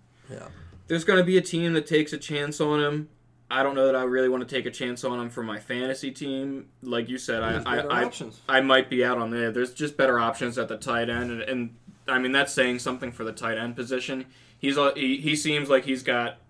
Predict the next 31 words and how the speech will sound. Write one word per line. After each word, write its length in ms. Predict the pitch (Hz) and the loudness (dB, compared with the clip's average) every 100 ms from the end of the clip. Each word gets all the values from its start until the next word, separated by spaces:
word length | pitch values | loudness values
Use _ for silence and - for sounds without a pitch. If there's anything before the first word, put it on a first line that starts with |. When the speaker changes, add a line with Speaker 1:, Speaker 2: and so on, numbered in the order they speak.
| - - | -20 -8
Speaker 2:
more 340 | 143 143 135 | 2 6 8
work 240 | 131 131 131 | 10 8 6
than 140 | 120 | -4
people 340 | 127 127 120 | -2 -2 -2
thought, 300 | 120 123 120 | -2 0 2
and 100 | 110 | 0
he 80 | 123 | -2
doesn't 260 | 123 120 120 | -2 -2 -2
have 260 | 123 117 | -2 -2
as 140 | 113 120 | -6 -6
much 260 | 120 117 | -6 -6
athleticism 720 | 123 117 120 110 110 107 107 | -8 -8 -6 -6 -6 -10 -10
as 100 | 107 | -12
people 260 | - 113 107 | -12 -12 -10
might 200 | 104 101 | -8 -8
have 100 | 101 | -8
thought. 320 | - 107 98 | -6 -6 -6
So 360 | - 110 104 104 _ - - - _ _ | -8 -10 -10 -12 _ -20 -20 -20 _ _
there's 240 | 131 147 151 | 2 2 4
just 200 | 135 - | -2 2
several 260 | 131 123 117 | 2 4 0
other 200 | 113 110 | 0 -2
guys 340 | 110 110 107 | -2 -2 -4
in 80 | 110 | -8
this 180 | 107 - | -10 -6
draft 420 | 117 110 107 - _ | -2 0 -2 -6 _
alone 440 | 120 110 117 117 113 | -6 -2 0 0 -2
that 120 | 110 | -4
I 100 | 104 | -2
would 160 | 104 104 | -4 -4
probably 480 | 113 107 110 107 | -4 -2 -4 -6